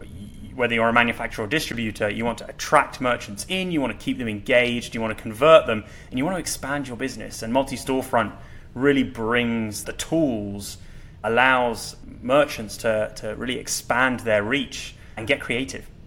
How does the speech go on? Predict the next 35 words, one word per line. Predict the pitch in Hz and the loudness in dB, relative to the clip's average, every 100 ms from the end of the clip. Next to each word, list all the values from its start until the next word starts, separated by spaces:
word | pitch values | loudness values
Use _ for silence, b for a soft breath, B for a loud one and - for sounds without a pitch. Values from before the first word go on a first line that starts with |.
| - | -6
with | 120 | -4
the | 110 | 0
ways | 110 104 | 0 0
that | |
they | 110 104 | -4 -6
can | 104 | -2
do | 107 | -2
it. | 101 - - - - | -2 -4 -14 -14 -10
You | 127 | -8
could | 110 | -6
test | - 127 - 120 | 0 0 0 -2
and | 113 | 2
learn | 110 110 104 98 | 6 6 4 0
with | 101 | -4
a | |
new | 98 104 | -4 -4
site | 101 - 107 107 | -6 -2 -2 -2
and | 110 104 | -4 -6
a | |
new | 107 | -6
brand | 101 104 107 113 | -4 -4 -4 -6
and | 98 90 B B B | -10 -12 B B B
see | - 123 | -6 0
if | 117 113 | 0 0
it | |
works. | 110 117 - | 4 4 2
And | 113 | -6
if | |
it | 110 | -2
doesn't, | 127 120 | -2 -2
you | 117 | -4
haven't | 123 135 | -4 -2
had | 139 - | -2 -2
to | 131 | -2
integrate | 131 123 117 104 | -2 2 2 2